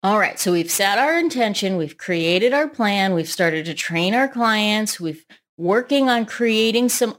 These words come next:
automations. For those things that you cannot automate, delegate.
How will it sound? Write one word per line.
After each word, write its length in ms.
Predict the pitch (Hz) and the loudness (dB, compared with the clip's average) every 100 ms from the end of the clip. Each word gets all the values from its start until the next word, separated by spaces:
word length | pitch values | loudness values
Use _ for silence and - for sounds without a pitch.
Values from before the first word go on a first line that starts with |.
| - | -4
automations. 960 | 196 196 190 180 170 147 - 90 - - - - - _ | 0 2 2 0 0 -6 -8 -8 -10 -10 -20 -20 -20 _
For 200 | - 262 | -2 0
those 340 | 254 359 370 | 2 0 -2
things 380 | - 370 359 330 | -2 0 0 0
that 200 | 285 - | -2 0
you 100 | 247 | -2
cannot 560 | - 233 254 262 247 - | -2 0 2 2 0 0
automate, 680 | 202 240 220 156 139 120 - _ _ _ _ _ _ _ | 0 2 0 -2 -6 -8 -16 _ _ _ _ _ _ _
delegate. 1300 | 233 240 339 381 269 208 202 165 131 - - - | -2 0 2 2 0 0 0 0 -4 -10 -8 -8